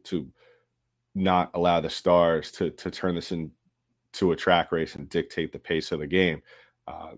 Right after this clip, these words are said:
the Lightning being as good of a skating team as they are, you can't allow teams to take control of the game like that, especially in that way. So,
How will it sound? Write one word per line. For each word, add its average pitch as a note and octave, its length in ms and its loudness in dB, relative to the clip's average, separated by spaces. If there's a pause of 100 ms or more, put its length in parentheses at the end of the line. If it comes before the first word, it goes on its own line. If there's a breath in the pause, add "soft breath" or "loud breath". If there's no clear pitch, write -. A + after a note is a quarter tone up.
the G2+ 80 0
Lightning F#2+ 600 2
being F2+ 220 2
as E2 120 -6
good F#2 180 0
of E2 200 0
a D2+ 80 -4
skating D#2+ 420 0
team E2+ 240 -4
as D#2+ 120 -8
they D#2 160 -2
are, E2 360 4 (480 soft breath)
you F2+ 140 -6
can't - 300 -4
allow D#2+ 280 2
teams D2+ 320 -8
to - 60 -20
take D2+ 240 -10
control D2 400 -8
of C2 60 -14
the D2 60 -12
game D2 280 -8
like C#2 220 -14
that, C#2+ 240 -4
especially - 500 -4
in C#2+ 140 -12
that C#2 180 -14
way. C#2+ 240 -4
So, - 320 -8